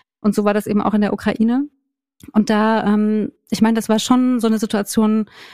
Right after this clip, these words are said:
also wo einfach wirklich noch Konflikte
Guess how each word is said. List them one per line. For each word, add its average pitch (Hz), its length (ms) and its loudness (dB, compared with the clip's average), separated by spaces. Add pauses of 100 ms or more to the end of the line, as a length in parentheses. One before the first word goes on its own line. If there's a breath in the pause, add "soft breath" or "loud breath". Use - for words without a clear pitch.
(440 loud breath)
also 190 200 -2
wo 214 80 2
einfach 214 280 0
wirklich 220 260 -2
noch 220 140 -2
Konflikte 196 920 0